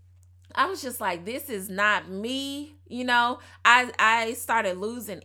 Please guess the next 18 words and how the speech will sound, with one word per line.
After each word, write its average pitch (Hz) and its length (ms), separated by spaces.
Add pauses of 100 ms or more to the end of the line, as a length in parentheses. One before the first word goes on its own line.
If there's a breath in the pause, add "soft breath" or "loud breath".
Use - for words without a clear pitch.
interest 285 640
in 202 200
things 214 380
that 190 140
I 185 180
was 180 180
once 165 320
interested 254 680
in. 240 500 (420 loud breath)
And 285 340 (120)
I 330 200
just 392 400 (260)
wanted 262 380
to 247 120
draw 208 400
away 190 260
from 196 240
people - 640